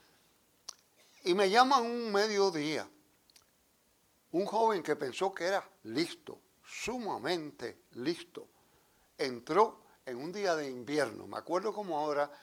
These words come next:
era la semana antes de Acción de Gracia. Entró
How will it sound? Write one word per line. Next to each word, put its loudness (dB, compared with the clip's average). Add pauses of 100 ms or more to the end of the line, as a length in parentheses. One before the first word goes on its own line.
(240)
era 0
la 4
semana -4
antes -8
de -8
Acción -6
de -6
Gracia. -8 (640)
Entró 2